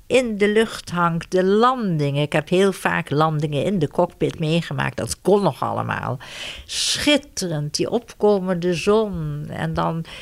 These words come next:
zie je die landingsbaan. En dan de kunst om die machine mooi zacht neer te zetten. En een eitje, riepen we. En we klapten, dat deden we in die tijd nog. Die tijd was nog respectvol.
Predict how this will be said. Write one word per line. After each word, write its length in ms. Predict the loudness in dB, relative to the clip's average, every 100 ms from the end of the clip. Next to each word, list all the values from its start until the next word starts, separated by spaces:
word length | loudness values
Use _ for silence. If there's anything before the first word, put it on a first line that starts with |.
| -8
zie 200 | -2 0
je 80 | 0
die 200 | 0 2
landingsbaan. 1160 | 2 2 -2 -2 -2 -4 -2 -2 0 0 -2
En 140 | -2 -2
dan 200 | -2 -2
de 120 | -2
kunst 480 | 0 0 -2 -6 -6
om 140 | -6 -4
die 140 | -2
machine 500 | -2 -2 -4 -2 -2
mooi 280 | 0 2 2
zacht 480 | 2 0 0 -10 -2
neer 260 | 2 2
te 140 | -2 -2
zetten. 360 | -2 0 0
En 100 | 0
een 120 | 0 0
eitje, 720 | 0 0 -2 -8 -6 -2 0
riepen 300 | 0 -2 -2
we. 140 | -4 -4 -10 -4
En 180 | 0 2
we 100 | 2 0
klapten, 760 | 2 4 4 0 -6 0 2
dat 180 | 2 2
deden 280 | 4 4 2
we 60 | -2
in 60 |
die 140 | -2 -2
tijd 280 | -2 -2
nog. 200 | -2 -4 -6 -10 -10 -10 -14 -16 -20 -20 -8 -6 -6 -12 -20 -10
Die 300 | 2 2 2
tijd 760 | 0 2 2 0 -4 -8 -10 -14 -20 -20 _ -10
was 320 | 0 2 2
nog 300 | 0 0 0 -4
respectvol. 1000 | -4 0 0 -2 -6 -2 -2 0 -4